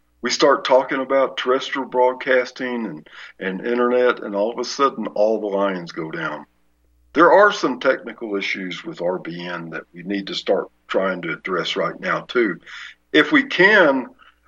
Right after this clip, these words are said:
uh, we are at a stage with R B N, and, uh, you know that, uh, you know that, that this network, uh, lost its, its, its leader, John Stadtmiller,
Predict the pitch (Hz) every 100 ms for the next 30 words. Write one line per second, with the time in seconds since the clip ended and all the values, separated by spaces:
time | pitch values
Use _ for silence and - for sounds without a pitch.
0 | _ _ _ 139 131 120 117 113 113 -
1 | 120 233 269 226 170 151 160 160 143 -
2 | - _ _ 151 135 123 - 135 135 123
3 | - 98 95 104 113 98 95 95 87 78
4 | 82 _ 113 107 - _ - - 143 135
5 | 139 135 110 101 - _ 104 90 82 -
6 | _ _ _ _ _ _ - 127 151 151
7 | 131 - _ _ _ _ _ _ _ _
8 | _ _ _ _ 123 - 107 - 143 139
9 | 135 131 120 113 - 113 95 95 95 113
10 | 113 - - 92 - - 117 _ 123 -
11 | - _ 107 - - - _ _ _ _
12 | _ _ _ 123 113 120 98 80 82 -
13 | _ _ _ - 113 104 98 - 98 98
14 | 104 92 85 87